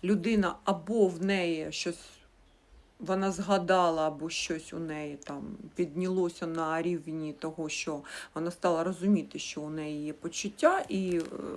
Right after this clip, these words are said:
вона, ця людина, вважає, що у вас взаємні. Або чого я говорю, що у вас, можливо, нові, е, нове знайомство, або не те, що там знайомство в тому сенсі, що ви тільки познайомились. Ні.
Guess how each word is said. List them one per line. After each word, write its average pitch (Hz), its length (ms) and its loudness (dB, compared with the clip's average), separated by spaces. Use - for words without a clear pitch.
вона, 165 440 -4
ця 160 120 -6
людина, 156 380 -6
вважає, 160 480 -2
що - 180 -6
у 147 40 -8
вас 160 120 -6
взаємні. 156 500 -2
Або 175 300 6
чого 233 360 2
я 233 160 4
говорю, 196 540 2
що - 260 -2
у 156 60 -4
вас, 226 440 2
можливо, 190 680 0
нові, 180 680 0
е, 160 100 -2
нове 185 320 4
знайомство, 175 1000 0
або 202 380 2
не 190 160 2
те, 285 160 2
що 269 160 2
там 185 240 2
знайомство 208 640 2
в - 40 -20
тому 202 240 6
сенсі, 220 420 0
що - 180 -4
ви 185 60 0
тільки 196 260 -6
познайомились. 180 880 -4
Ні. 208 280 6